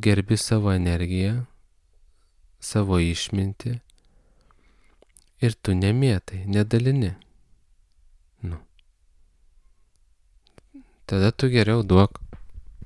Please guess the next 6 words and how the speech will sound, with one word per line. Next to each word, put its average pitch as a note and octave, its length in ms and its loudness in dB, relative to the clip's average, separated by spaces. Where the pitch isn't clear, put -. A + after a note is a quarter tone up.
tos A2+ 160 0
patarimus G#2+ 720 0
tiem, F#2 400 0
kurie F#2+ 320 6
patys F#2+ 560 -2
prašo F#2 720 -2